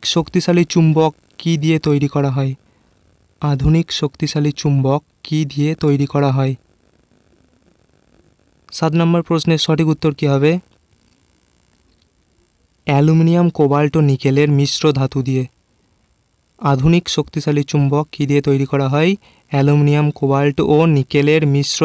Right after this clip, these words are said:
ধাতু দিয়ে তৈরি করা হয়। নেক্সট কোশ্চেন, পারমাণবিক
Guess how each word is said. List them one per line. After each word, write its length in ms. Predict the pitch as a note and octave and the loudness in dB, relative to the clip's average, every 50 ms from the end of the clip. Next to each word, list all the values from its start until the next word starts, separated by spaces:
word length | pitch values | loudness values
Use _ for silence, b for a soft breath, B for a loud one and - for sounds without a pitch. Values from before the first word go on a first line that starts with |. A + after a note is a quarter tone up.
| D3+ | 0
ধাতু 240 | C3+ C#3 C3+ - C#3+ C3 | 0 -2 -2 -4 -4 -4
দিয়ে 220 | B2+ C3+ C#3 D3+ D#3 | -2 0 0 0 0
তৈরি 300 | - - C#3 C3+ C3 C3 | 0 0 0 0 0 0
করা 200 | - C#3+ C3+ C3 | 0 0 0 2
হয়। 200 | B2 C3+ C3 B2+ B2 - _ _ _ _ _ _ _ _ _ _ _ _ _ _ _ _ _ _ _ _ _ - - | 0 0 -2 -2 -4 -8 _ _ _ _ _ _ _ _ _ _ _ _ _ _ _ _ _ _ _ _ _ -4 -2
নেক্সট 240 | D#3+ D3+ - - - | -2 -2 -2 -4 -2
কোশ্চেন, 400 | - F3+ E3 - - E3+ D#3+ D#3+ D#3+ E3 - _ _ _ _ _ _ _ _ _ _ _ _ _ _ _ _ _ _ _ _ _ _ _ _ _ _ _ _ _ _ _ _ _ _ _ _ _ _ _ _ _ _ _ _ _ _ _ - | 0 0 0 0 0 0 2 2 0 -2 -6 _ _ _ _ _ _ _ _ _ _ _ _ _ _ _ _ _ _ _ _ _ _ _ _ _ _ _ _ _ _ _ _ _ _ _ _ _ _ _ _ _ _ _ _ _ _ _ -2
পারমাণবিক 580 | D3 D3 D#3 D#3+ E3+ E3+ F3 F3+ F3 F#3+ F3+ | 0 0 2 2 2 2 2 2 0 0 -2